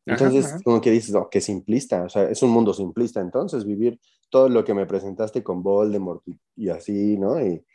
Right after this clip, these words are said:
Speaker 1: Claro.
Speaker 2: y, y Peter Pettigrew y el Grimm y todo ese mundo así, me vas a decir que ya se resuelve todo así, "Ah, te perdono".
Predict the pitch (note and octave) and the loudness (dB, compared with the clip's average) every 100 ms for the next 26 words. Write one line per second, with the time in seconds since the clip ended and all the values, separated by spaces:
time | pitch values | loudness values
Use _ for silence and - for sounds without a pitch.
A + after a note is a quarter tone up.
0 | _ _ _ _ B2+ A2 - _ _ _ | _ _ _ _ -2 -2 -4 _ _ _
1 | _ _ _ _ A2+ G2 - _ _ - | _ _ _ _ -2 -2 -2 _ _ -8
2 | G2 - G#2 G#2+ F2 F#2+ G2 G2+ G#2+ F#2 | -6 -4 0 0 4 4 6 4 2 0
3 | F2 F2 E2+ E2 E2+ F2 F#2+ F#2 G2 G2+ | 2 0 0 -2 -4 -4 -4 -2 -2 -2
4 | G2+ F#2+ F2+ A#2 B2 C3 C#3 A#2 G#2 A2 | -2 -6 -4 -2 0 0 2 2 2 0
5 | A#2+ B2 G#2+ C3+ C3+ C#3 A#2+ B2 C3+ A#2+ | 0 2 2 0 -8 -4 -2 -2 -2 -6
6 | C3 B2 A#2 A#2+ C3 G2+ - A2+ A#2 - | -8 -4 -2 -2 -2 -2 -4 -4 -6 -4
7 | A#2+ A#2 - G#3+ A3 G#3 F#3+ D#3+ - - | -4 -4 -8 -10 -8 -8 -8 -10 -10 -6
8 | E2 D#2+ D#2 D#2 D#2 D2+ D2+ | -2 -2 -2 -4 -8 -12 -18